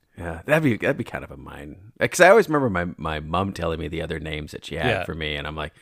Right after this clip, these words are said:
Speaker 1: "Thank Christ. I, I, I, I never met a Jeff I liked." <laughs> I'm really glad I wasn't a Jeff.
Speaker 2: My, my other one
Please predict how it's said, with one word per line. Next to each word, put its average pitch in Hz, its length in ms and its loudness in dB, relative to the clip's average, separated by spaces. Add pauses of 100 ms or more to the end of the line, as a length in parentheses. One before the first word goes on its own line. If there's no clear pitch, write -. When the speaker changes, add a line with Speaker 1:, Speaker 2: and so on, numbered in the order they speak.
(320)
Speaker 1:
"Thank - 320 -10
Christ. - 720 -2 (220)
I, 85 280 0 (380)
I, 95 100 2 (100)
I, 110 200 4
I 110 60 6
never 107 440 4 (100)
met 90 220 0
a 85 60 -2
Jeff 90 320 -2
I 76 80 -2
liked." 78 340 -8 (120)
<laughs> - 100 -6
I'm 170 180 2
really 151 220 2
glad 120 320 4
I 107 60 4
wasn't 104 320 2
a 87 40 0
Jeff. 80 420 -6
Speaker 2:
My, 131 460 6
my 127 220 6
other 139 220 6
one 113 480 -2